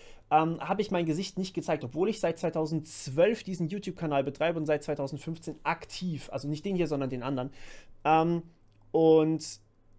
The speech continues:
das war der Grund, warum ich quasi mein Gesicht nicht gezeigt habe. Aber, ähm, dann wurde ja mein Gesicht geleakt von meiner Uni, wo ich Dozent bin und von der Uni, wo ich meine Masterarbeit geschrieben habe, konnte man's auch finden, deswegen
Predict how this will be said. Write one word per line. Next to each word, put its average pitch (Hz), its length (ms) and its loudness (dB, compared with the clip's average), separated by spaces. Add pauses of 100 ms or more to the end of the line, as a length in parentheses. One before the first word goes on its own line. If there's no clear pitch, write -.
das - 260 2
war 269 80 6
der 226 120 0
Grund, 220 260 -4
warum 190 160 0
ich 175 80 -6
quasi 170 200 0
mein 156 140 0
Gesicht 143 280 -4
nicht 151 120 -6
gezeigt 135 320 -8
habe. 113 240 -8
Aber, 196 580 6
ähm, 160 280 2
dann 156 200 2
wurde 165 180 2
ja 156 60 4
mein 151 160 2
Gesicht 151 280 -2
geleakt 202 340 -2
von 156 140 0
meiner 139 260 0
Uni, 214 220 -2
wo 147 80 -2
ich 127 60 -4
Dozent 220 340 -2
bin 214 180 0
und 151 260 -6
von 151 140 -6
der 143 140 2
Uni, 165 220 -4
wo 147 100 0
ich 143 80 -4
meine 135 160 -4
Masterarbeit 190 400 2
geschrieben 180 320 -4
habe, 165 120 0 (480)
konnte 190 200 4
man's 156 140 -2
auch 185 120 4
finden, 185 380 -2
deswegen 139 480 -2